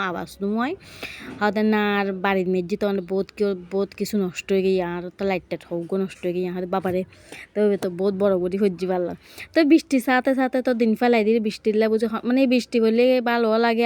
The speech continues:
আবার মানে আই যে এডে মানে খুশিতে আছি, কিন্তু আর বাড়ির অবস্থা কীরকম। তো বৃষ্টির সাথে সাথে চিন্তা করতে এনে মেহমান হয়ে গিয়ে জলপুত্র হতুন, বুঝছো না? জ-, যখন জলপুত্র কি হাবাই মেহমানও নাই, টেনশনত পড়ি গে। তো মেহমান আইলে ভালো লাগে, খুশি লাগে, কিন্তু কি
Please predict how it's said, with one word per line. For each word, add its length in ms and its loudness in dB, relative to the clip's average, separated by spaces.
আবার 160 -4
মানে 160 0
আই 120 6
যে 80 8
এডে 220 4
মানে 140 0
খুশিতে 320 -2
আছি, 220 -4
কিন্তু 260 -4
আর 200 0
বাড়ির 260 2
অবস্থা 320 -4
কীরকম। 380 -4
তো 140 2
বৃষ্টির 380 0
সাথে 180 0
সাথে 220 -2
চিন্তা 260 0
করতে 200 0
এনে 160 2
মেহমান 400 4
হয়ে 160 4
গিয়ে 260 4
জলপুত্র 460 2
হতুন, 360 -6
বুঝছো 220 0
না? 100 4
জ-, 360 4
যখন 280 4
জলপুত্র 380 2
কি 80 2
হাবাই 260 4
মেহমানও 380 4
নাই, 120 0
টেনশনত 480 2
পড়ি 220 0
গে। 120 -4
তো 80 2
মেহমান 280 6
আইলে 220 8
ভালো 300 4
লাগে, 200 2
খুশি 260 -2
লাগে, 240 4
কিন্তু 280 0
কি 140 -2